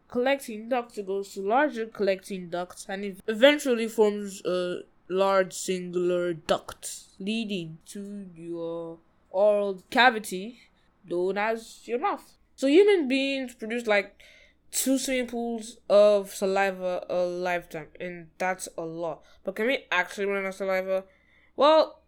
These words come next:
the answer is no. Well, unless you're dehydrated. If not,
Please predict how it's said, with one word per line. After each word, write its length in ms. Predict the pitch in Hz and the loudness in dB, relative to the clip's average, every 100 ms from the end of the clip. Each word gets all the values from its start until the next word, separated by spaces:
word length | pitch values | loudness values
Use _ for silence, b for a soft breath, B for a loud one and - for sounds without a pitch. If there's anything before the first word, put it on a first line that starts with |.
| _ _ - | _ _ -6
the 80 | 277 | 0
answer 220 | 359 226 | 0 0
is 120 | 160 | -6
no. 320 | 160 160 147 151 _ _ 190 | -6 -6 -6 -10 _ _ 2
Well, 300 | 196 185 - _ - - - 226 | 4 2 -4 _ -6 0 2 2
unless 320 | 240 240 226 | 2 2 0
you're 100 | 175 | -4
dehydrated. 600 | 175 156 151 147 147 139 _ | -6 -6 -12 -14 -14 -16 _
If 140 | 302 403 | -4 0
not, 160 | 349 | -2